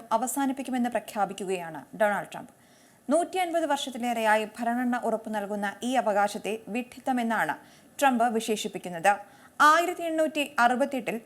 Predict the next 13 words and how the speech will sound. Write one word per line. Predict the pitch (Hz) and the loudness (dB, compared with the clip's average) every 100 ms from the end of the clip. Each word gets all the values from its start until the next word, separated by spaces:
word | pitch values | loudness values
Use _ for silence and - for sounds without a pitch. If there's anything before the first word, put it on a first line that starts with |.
| 240 | 0
അംഗീകാരം | 240 262 262 262 254 247 | 2 2 4 4 4 0
നൽകിയ | 233 233 240 | 0 0 2
പതിനാലാം | 233 233 254 254 269 262 | 2 0 -2 0 0 -2
ഭേദഗതി | 247 226 233 226 226 | -6 -6 -4 -4 0
പ്രകാരം | 202 226 214 220 - - - - - 302 | 2 6 6 4 -2 -16 -20 -10 4 8
മാതാപിതാക്കളുടെ | 311 349 359 349 330 330 320 311 | 10 8 6 4 2 2 2 2
പൗരത്വം | 247 247 262 247 | 2 0 -2 -2
കണക്കാക്കാതെ | 233 220 220 220 226 208 208 - 233 | -2 0 0 0 0 0 -2 0 0
അമേരിക്കയിൽ | 254 277 262 277 240 | 2 -2 -4 -2 -2
ജനിക്കുന്ന | 240 233 233 233 | -2 -2 -4 -4
കുട്ടികൾക്ക് | 196 202 214 196 220 - 202 | -6 -4 0 2 2 2 2
രാജ്യം | 220 214 254 247 | 2 2 -2 2
പൗരത്വം | 240 262 277 | 2 2 -4